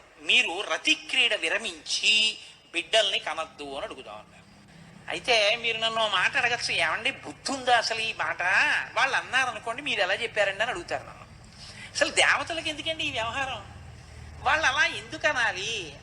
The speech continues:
అలా అంటే మాత్రం దాన్ని మేము ఎలా అంగీకరించగలం ఈ విషయాన్ని? మీరు కంగారు పడిపోకుండా ఉండండి, నేను తర్వాత చెప్తాను ఎందుకు వస్తుందో.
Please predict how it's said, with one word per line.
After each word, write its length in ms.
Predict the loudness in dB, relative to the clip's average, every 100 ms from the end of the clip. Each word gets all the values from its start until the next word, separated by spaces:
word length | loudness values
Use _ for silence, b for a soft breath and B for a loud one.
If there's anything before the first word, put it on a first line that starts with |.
| -2
అలా 160 | 4
అంటే 480 | 4 4 0 0 2
మాత్రం 480 | 2 0 0 -6 0
దాన్ని 260 | 2 2
మేము 220 | 2 2 4
ఎలా 180 | 4
అంగీకరించగలం 1160 | 2 0 -2 0 2 2 0 2 4 6 4 4
ఈ 140 | 0 -4
విషయాన్ని? 720 | -4 -2 0 0 -4 -8 -10 -12 -20 -20 B B B B -4
మీరు 140 | -2
కంగారు 440 | 2 0 4 2
పడిపోకుండా 540 | 2 -4 -2 -2 0 0
ఉండండి, 520 | 0 -2 -2 -2 -2
నేను 180 | -4 0
తర్వాత 380 | 0 2 0 -4
చెప్తాను 320 | 0 2 2
ఎందుకు 240 | -4 -8
వస్తుందో. 380 | -8 -8 -10 -14